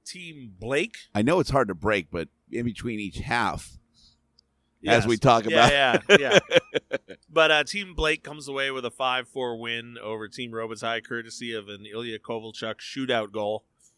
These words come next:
Speaker 1: Uh, what'd you think of the event overall?
Speaker 2: Uh, it's a f-, it's, it's exactly what it's meant to be. It's fun.
Speaker 1: <laughs> Yep.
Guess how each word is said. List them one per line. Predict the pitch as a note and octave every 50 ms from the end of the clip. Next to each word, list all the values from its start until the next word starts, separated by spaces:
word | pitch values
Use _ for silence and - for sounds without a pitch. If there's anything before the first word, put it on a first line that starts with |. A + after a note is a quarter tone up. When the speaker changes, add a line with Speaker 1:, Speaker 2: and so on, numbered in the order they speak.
| _ _ _ _ _ _ - - - -
Speaker 1:
Uh, | C3+ B2 B2 B2 B2 A#2+ B2 A#2+ _ _ _ _ -
what'd | C#3+ C#3+ D#3+ D#3+ E3
you | E3
think | E3 E3+ D3+ D#3
of | C#3+
the | C3+ C#3 C3+
event | C3 B2+ C3 B2+ B2
overall? | A2+ A#2+ A2+ A2+ A2 A2 G#2 G2+ A2+ A2+ - _ _ _ _ -
Speaker 2:
Uh, | G#2 A#2 A#2 A2+ A2+ - -
it's | G2 G#2+ A2+ G#2+ - A2+
a | C3+
f-, | C#3+ C#3 - - -
it's, | F#2+ G2 F#2 C#2+ - - - - - _ _ -
it's | - E2+ -
exactly | F#2+ E2+ F2 A2 A2 G#2+ A2 A2+
what | A2 G#2+ G#2
it's | G2 D#2+
meant | G2 G2 F2+
to | D#2 D#2
be. | D#2+ D2+ D2+
It's | D#2+ D#2 -
fun. | - - G#2 G2+ G2 G2 F#2+ G2 F#2
Speaker 1:
<laughs> | F2
Yep. | D#3 D3 D3+